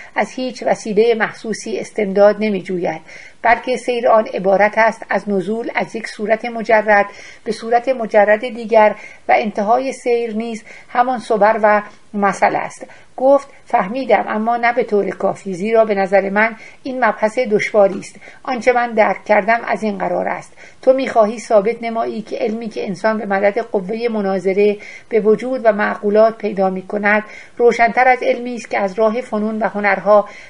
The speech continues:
به دست می‌آید. زیرا فنون فرضیاتی را به جای اصل تلقی می‌کنند و هرچند آنان که این فنون را فرا می‌گیرند، ناچار از عقل استمداد می‌نمایند و نه از حواس.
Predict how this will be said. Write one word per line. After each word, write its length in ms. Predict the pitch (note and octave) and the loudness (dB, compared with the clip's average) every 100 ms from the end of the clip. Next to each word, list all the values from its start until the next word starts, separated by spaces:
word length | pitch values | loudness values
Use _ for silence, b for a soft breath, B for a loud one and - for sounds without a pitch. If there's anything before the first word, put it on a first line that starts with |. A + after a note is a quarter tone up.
| - | -4
به 100 | B3 | 2
دست 300 | B3 A3 - | 2 2 -4
می‌آید. 420 | G#3 F3 E3 - - B B - | -6 -4 -4 -6 -10 B B -8
زیرا 340 | G3 A#3 A3 | -4 4 4
فنون 420 | - A3 A3 A#3+ - B | 4 -2 -2 -6 -14 B
فرضیاتی 760 | - A3 F#3+ G#3+ G#3 B3+ B3+ C4 | -2 2 2 0 2 2 2 2
را 160 | A#3+ | 2
به 140 | A3 G#3+ | 2 2
جای 300 | G#3+ G#3+ A3+ | 2 2 2
اصل 280 | - G#3+ G#3 | 2 0 0
تلقی 420 | - G3+ G3+ G#3 | -2 0 0 -2
می‌کنند 560 | G3 G3 - G3+ G3 F#3 - B B | -4 -4 -4 0 0 0 -8 B B
و 80 | A3 | 0
هرچند 500 | A#3 A#3+ B3 A#3 A3+ | 0 0 0 0 -2
آنان 340 | - G3 G#3+ G#3 | -4 -2 -2 -4
که 120 | A3+ | -6
این 220 | A#3+ G#3+ | -6 -8
فنون 340 | G3+ G#3 G#3 | -6 -4 -4
را 140 | G#3+ G#3 | 2 2
فرا 340 | - G3+ G3+ | 2 -2 -2
می‌گیرند، 540 | F#3+ F3 F#3 G#3+ G#3+ G#3 B B B | -2 -4 -4 0 0 -2 B B B
ناچار 500 | A3 G#3+ A#3+ B3 B3 - | 0 0 4 4 4 0
از 180 | G3+ - | -6 -2
عقل 280 | A3 A3+ A3 - | 0 2 0 -6
استمداد 680 | G3 - G3 F#3+ G#3 G#3+ | -8 -4 -2 4 6 6
می‌نمایند 720 | G#3 G#3 F3+ F3 F3+ E3 F3 - B B B | 2 -4 -4 -6 -8 -10 -12 -16 B B B
و 100 | A3+ | -2
نه 120 | A#3 | 2
از 220 | B3 A3 | 2 0
حواس. 480 | - G3+ F#3 F#3+ - | -2 0 2 2 -2